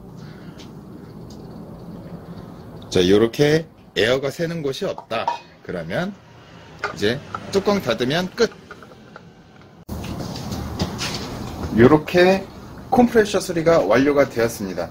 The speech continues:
자, 어떤 기계든지 마찬가지예요. 일단 증상이 뭐냐를 파악을 하는 게 가장 중요하고, 그 증상이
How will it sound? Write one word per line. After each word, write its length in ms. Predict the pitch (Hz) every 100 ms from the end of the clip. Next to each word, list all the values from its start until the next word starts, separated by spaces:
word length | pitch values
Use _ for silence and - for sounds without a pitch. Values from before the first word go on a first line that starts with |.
| -
자, 180 | - 87 - - - -
어떤 400 | - 151 - 226
기계든지 480 | 208 190 196 175 160
마찬가지예요. 880 | 101 98 175 170 151 113 95 90 - - - - - - - -
일단 500 | 127 - 190 190 190 - -
증상이 640 | - 147 196 196 214 208
뭐냐를 720 | 165 104 120 151 143 156 170 - -
파악을 480 | - 254 240 214
하는 160 | 185 165
게 100 | 151
가장 260 | - 131 131
중요하고, 680 | 123 110 107 87 123 101 -
그 340 | - 170 202
증상이 680 | - 123 127 147 139 160 190